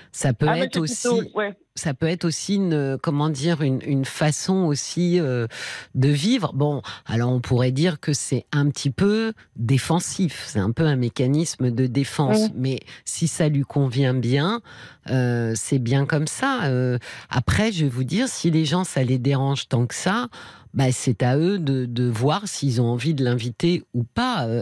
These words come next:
Speaker 1: elle,
Speaker 2: Oui.
Speaker 1: euh, finalement, elle, j'allais dire, elle est droite dans ses bottes. Elle,
Speaker 2: Bah, tout à
Speaker 1: euh,
Speaker 2: fait.
Speaker 1: ouais.
Speaker 2: Oui, oui.
Speaker 1: Oui.
Speaker 2: Mais c'est, c'est plutôt, oui, oui, c'est plutôt ce versant-là, hein. De toute façon, je vous dis, elle est, euh, elle est pas, euh, comment dirais-je, c'est quelqu'un qui quand même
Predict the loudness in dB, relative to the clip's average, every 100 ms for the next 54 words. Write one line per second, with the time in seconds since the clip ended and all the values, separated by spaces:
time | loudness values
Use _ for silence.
0 | 0 0 0 0 0 -2 -4 0 0 0
1 | -8 -6 -4 -2 -2 -4 -4 0 2 4
2 | 4 2 2 2 0 -2 -2 0 2 2
3 | 0 0 0 0 0 0 0 -2 0 0
4 | 0 -2 -6 -12 -12 -14 -14 -2 0 2
5 | 2 2 0 0 -2 -4 -2 0 0 0
6 | -2 -6 _ -20 _ -10 -2 0 -2 -4
7 | -8 -8 -4 -2 0 0 0 -4 -8 -6
8 | -4 -2 -4 -2 -2 -2 -2 -4 -8 -12
9 | -16 -4 -4 -2 -2 -4 -4 -6 -4 -4
10 | -4 0 0 0 -2 -2 -6 -14 -20 -20
11 | -6 -2 0 0 -2 -2 -2 -4 -6 -4
12 | -2 0 -2 -4 -4 -2 -2 0 -2 -4
13 | -6 -4 -4 -2 -2 -2 -2 -2 -2 -2
14 | -2